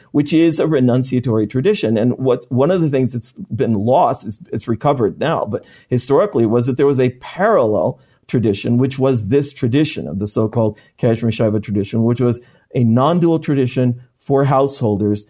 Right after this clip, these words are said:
for householder practitioners, that was a parallel path, and that, that parallel path for householders was lost in a certain sense, or at least it was lost from public view.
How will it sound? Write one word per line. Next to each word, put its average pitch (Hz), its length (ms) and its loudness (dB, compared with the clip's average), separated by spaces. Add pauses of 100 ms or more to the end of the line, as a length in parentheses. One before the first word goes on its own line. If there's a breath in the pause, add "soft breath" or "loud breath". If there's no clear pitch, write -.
(140 soft breath)
for 120 100 -2
householder 135 560 2
practitioners, 110 720 -2 (240 soft breath)
that 131 360 0
was 127 180 0
a 123 40 0
parallel 151 760 0
path, - 580 -6
and 120 200 0
that, 110 100 0
that 143 340 -2 (180 loud breath)
parallel 165 420 2
path 139 500 -2
for 127 100 -2
householders 127 720 0 (360 soft breath)
was 127 640 0
lost 117 800 -2
in 110 100 -2
a 107 80 -4
certain - 260 -6
sense, - 320 -8
or - 80 0
at 123 60 2
least 147 260 2
it 127 60 -2
was 110 180 -2
lost 120 400 0
from 120 140 -2
public 117 380 -2
view. 117 280 0